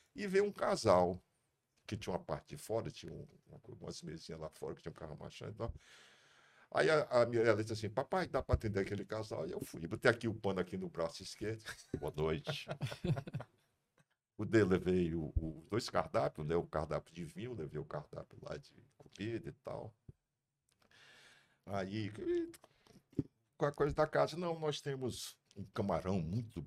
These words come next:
bom, com molho aqui. É o camarão Thai, que serve muito, é servido com arroz marro-, aliás, é, marroquino,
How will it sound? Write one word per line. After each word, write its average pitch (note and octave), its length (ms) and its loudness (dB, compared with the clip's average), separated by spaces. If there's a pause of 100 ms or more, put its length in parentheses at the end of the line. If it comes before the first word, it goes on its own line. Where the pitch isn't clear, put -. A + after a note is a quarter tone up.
bom, D2+ 520 -4
com D#2 80 -18
molho D#2+ 340 -8
aqui. E2+ 500 -18 (600)
É F2 80 -4
o E2+ 40 -4
camarão F2 460 -2 (160)
Thai, E2 600 0
que - 120 -14
serve D2+ 400 -4
muito, D#2+ 440 -6
é - 20 -8
servido D#2 460 -12
com D#2+ 120 -10
arroz D2 340 -6
marro-, C#2+ 320 -10
aliás, D#2 600 -6
é, E2 380 -10 (420)
marroquino, D#2+ 840 -4